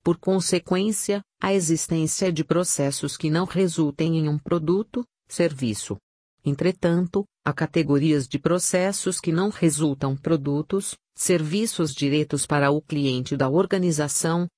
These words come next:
mas o seu resultado é utilizado como entrada em outros processos cujo resultado atingirá diretamente o cliente.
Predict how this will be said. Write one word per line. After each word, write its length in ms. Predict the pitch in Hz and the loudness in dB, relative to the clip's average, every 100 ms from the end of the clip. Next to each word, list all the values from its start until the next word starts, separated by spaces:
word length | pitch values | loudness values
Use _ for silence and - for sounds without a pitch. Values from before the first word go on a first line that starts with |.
| - | -4
mas 220 | 170 175 | 0 2
o 80 | 185 | 0
seu 220 | - 208 | 0 -2
resultado 760 | - 214 190 170 160 165 180 165 | 0 0 0 0 0 2 2 2
é 80 | 151 | 2
utilizado 840 | 151 - 175 170 165 170 151 143 | 0 0 2 2 2 2 0 -2
como 240 | - 170 | 0 2
entrada 440 | 170 160 160 170 196 | 2 0 0 2 2
em 160 | 190 160 | 4 2
outros 420 | 160 160 151 - | 2 -2 -4 0
processos 760 | 131 131 - 156 165 151 139 | 0 0 0 0 0 -4 -4
cujo 320 | - 165 151 | 0 0 2
resultado 760 | 156 208 208 175 - 147 151 160 | 0 0 0 -2 0 0 2 2
atingirá 680 | 151 - 165 147 147 147 165 | 0 -2 -2 0 0 2 0
diretamente 800 | 165 202 226 - 196 165 180 175 | 0 0 0 0 0 2 2 0
o 60 | 190 | -2
cliente. 640 | - 156 127 110 - 98 | 2 2 2 -2 -6 -8